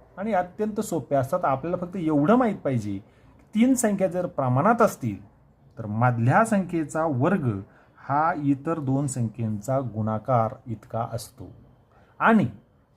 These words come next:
जर चार संख्या प्रमाणात असतील, तर शेवटच्या ज्या दोन संख्या आहेत, त्यांचा गुणाकार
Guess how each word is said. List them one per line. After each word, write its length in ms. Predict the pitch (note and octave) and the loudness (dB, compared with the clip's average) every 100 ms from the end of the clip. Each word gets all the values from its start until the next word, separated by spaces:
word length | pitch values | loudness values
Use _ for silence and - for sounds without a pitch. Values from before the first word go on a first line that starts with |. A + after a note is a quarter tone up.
| A2 | -8
जर 160 | C#3 D3 | -4 -4
चार 640 | C3+ - D3+ F#3 A3+ C4 C4+ C4 - | -6 -2 0 2 4 2 0 -4 -10
संख्या 520 | - F#3+ F3+ F3 F3 | -4 -2 -2 0 2
प्रमाणात 640 | F3 D#3+ C#3+ C#3+ F#3+ B3+ | 2 0 2 2 2 2
असतील, 540 | A3 - - G#2 F#2 - _ _ _ _ _ | 0 0 -6 -6 -6 -14 _ _ _ _ _
तर 220 | A#3+ F3 B2+ - - _ _ _ _ _ - | 6 6 4 -4 -20 _ _ _ _ _ -18
शेवटच्या 680 | - E3+ F3 A3 G#3+ C4+ C4+ | -4 2 4 2 2 2 4
ज्या 160 | C4 | 4
दोन 260 | A#3 A#3+ A3 | 4 4 2
संख्या 340 | G#3 F3+ E3+ | 2 0 0
आहेत, 120 | B2 A#2+ | -2 0
त्यांचा 340 | C#3 C#3 C#3 | 0 0 0
गुणाकार 680 | G#2+ A2+ A#2+ A#2 D3+ E3+ G3 | 0 2 0 0 2 4 4